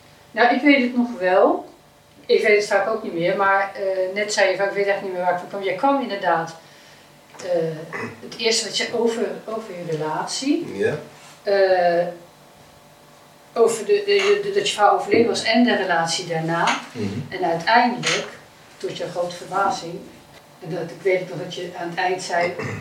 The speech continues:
Speaker 1: <clears throat> "Nou, nou, dat had ik helemaal niet <laughs> bedacht
Speaker 2: Ja.
Speaker 1: dat dit zou gebeuren."
Speaker 2: Ja, nou, dan weet ik het weer. Ja, klopt.
Speaker 1: Ja.
Speaker 2: Met het, eh, met de,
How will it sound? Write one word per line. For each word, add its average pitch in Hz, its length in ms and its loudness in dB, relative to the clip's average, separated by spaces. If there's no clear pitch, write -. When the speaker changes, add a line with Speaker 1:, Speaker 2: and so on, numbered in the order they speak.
Speaker 1:
<clears throat> - 480 -20
"Nou, 226 160 -6
nou, - 300 -10
dat 196 100 -8
had 226 120 0
ik 247 80 2
helemaal 254 800 6
niet - 120 -4
<laughs> - 200 -4
bedacht - 420 4
Speaker 2:
Ja. 269 140 6
Speaker 1:
dat - 140 -4
dit 277 260 2
zou 240 260 6
gebeuren." 185 380 -6
Speaker 2:
Ja, 120 320 0
nou, 123 220 -4
dan 120 100 -12
weet 110 160 -8
ik 101 160 -16
het - 140 -18
weer. - 100 -14
Ja, 131 260 -6
klopt. - 320 -14
Speaker 1:
Ja. 214 360 2
Speaker 2:
Met - 180 -20
het, - 220 -20
eh, - 40 -16
met 98 140 -16
de, - 60 -18